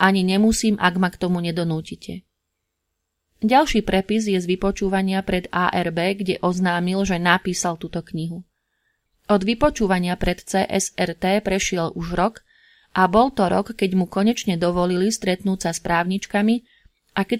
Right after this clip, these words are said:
sa mu konečne podarilo nájsť odhalenie a potrebný odstup na spísanie svojich zážitkov. Tento raz nehovorí o svojej odiseji so strachom alebo hnevom, ale uvoľnene a hlasom plným irónie a vtipu.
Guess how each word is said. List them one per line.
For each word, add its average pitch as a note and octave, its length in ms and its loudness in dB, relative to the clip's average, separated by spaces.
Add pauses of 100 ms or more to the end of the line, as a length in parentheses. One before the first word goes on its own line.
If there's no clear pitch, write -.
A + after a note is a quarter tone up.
sa B3+ 60 6
mu G#3 140 6
konečne G3 500 0
podarilo F#3 480 2
nájsť E3 420 -4
odhalenie F#3+ 680 2
a E3+ 160 0
potrebný F3+ 500 -2
odstup - 560 -2 (380)
na F3 160 0
spísanie F#3 640 0
svojich F3 380 -4
zážitkov. E3 800 -2 (800)
Tento A#3+ 320 2
raz G#3+ 160 6
nehovorí G3+ 480 2
o F#3 80 2
svojej F3+ 400 0
odiseji F#3 480 0
so F3 160 0
strachom F#3 560 -2
alebo E3+ 320 0
hnevom, F3+ 400 2 (640)
ale F#3 240 6
uvoľnene G#3+ 720 4
a F3 240 0
hlasom F#3 480 2
plným E3+ 400 -2
irónie F3+ 480 2
a E3+ 160 -4
vtipu. E3 400 -10